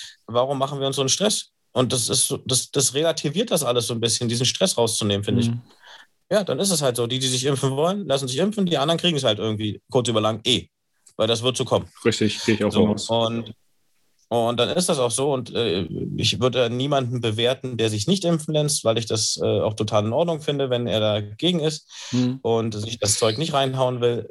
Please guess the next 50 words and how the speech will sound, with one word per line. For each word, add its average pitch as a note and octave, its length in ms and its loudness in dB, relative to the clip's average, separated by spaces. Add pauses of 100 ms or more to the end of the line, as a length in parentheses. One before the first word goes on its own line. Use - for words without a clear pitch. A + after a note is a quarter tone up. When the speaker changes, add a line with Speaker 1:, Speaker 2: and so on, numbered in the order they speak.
Speaker 1:
Ich B2+ 220 0
hab A#2 180 2
mich G#2+ 120 0
dafür C3 240 2
entschieden, A#2+ 340 -2
meine G#2 180 2
Familie A#2 340 0
hat A2+ 100 -2
sich A2 160 -4
dafür A2+ 260 2
entschieden. A2 440 0 (800)
Und G2 480 2
ich G#2 180 -2
stehe A2+ 160 0
da C3+ 100 2
auch B2 120 -2
zu, B2 200 -4
was G#2+ 200 2
ist - 140 0
halt B2 140 2
ein B2 80 -6
bisschen A2+ 260 -2
blöd C3 260 0
ist, D3+ 260 -2 (540)
weil G2 140 2
die G#2+ 100 0
zweite B2 340 0
Impfung C3 360 -4
sollte A#2 400 0
jetzt A#2 260 0
schon B2 420 -2
nächsten B2 360 0
Samstag C3 320 0
sein, D3+ 360 -2
also A2 220 2
heute G#2+ 180 4
Speaker 2:
Ja. A#2+ 40 -2
Speaker 1:
in A2+ 60 -4
einer A2 200 2
Woche. D3+ 320 0 (180)
Speaker 2:
Mhm. C3 280 0 (960)
Speaker 1:
Und, A#2 480 0
äh, - 100 0
da A2 400 0
kann D#3+ 200 0
ich D#3 100 -4
sie A#2+ 80 -4
leider A#2 140 2
nicht A#2 140 -2
wahrnehmen. B2+ 420 0